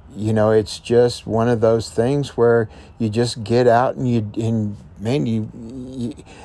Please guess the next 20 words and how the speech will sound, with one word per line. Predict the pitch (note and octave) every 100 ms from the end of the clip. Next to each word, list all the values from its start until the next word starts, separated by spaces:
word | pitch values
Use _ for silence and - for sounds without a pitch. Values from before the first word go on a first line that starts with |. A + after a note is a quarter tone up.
| - A2 -
as, | - A#2 G#2+ G2 F#2+
as, | A#2+ A2+ A2+ G#2
uh, | G#2+ G2+ G#2
Leonardo | G#2 A2+ B2 A#2 A#2+ A#2+
DiCaprio | A2+ A2+ B2 A#2+ A#2+ A#2 A2+
said | - A#2 A2+
in | A2+
Titanic, | G#2 A2 G#2+ A#2+ C3 B2 A#2
you | A2+
know, | A2+ A#2 - - -
"I, | A2
I, | - A#2 A2+ C3+
I'm | A2+
just | A#2+ A2+
traveling | C#3 A#2+ A#2+ B2+
around | A#2+ A#2+ A#2+ C3+
on | A#2+ A#2
God's | A2 A2+ A2+
good | - C3
humor," | - D#3+ A2 F#2+